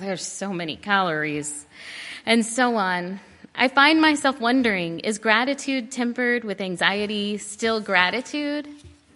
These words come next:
My wife and I actually don't do Thanksgiving,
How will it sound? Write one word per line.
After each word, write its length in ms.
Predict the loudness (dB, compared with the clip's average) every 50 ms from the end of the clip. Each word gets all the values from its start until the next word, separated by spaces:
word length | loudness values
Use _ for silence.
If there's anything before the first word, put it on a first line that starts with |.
| _ _ _ _ _ _ _ _ _ _ _ _ _ _ -20 -18 -16 -14 -14 -4 2
My 140 | 4 6 6
wife 320 | 6 6 4 2 2 2
and 80 | 2 4
I 140 | 4 4 4
actually 400 | 2 2 0 -2 -2 -4 -4 -2
don't 280 | -2 -2 -2 -4 -4
do 160 | -6 -4 -4 -4
Thanksgiving, 760 | -2 -2 -2 -2 -4 -4 -2 -2 0 0 2 0 0 -2 -4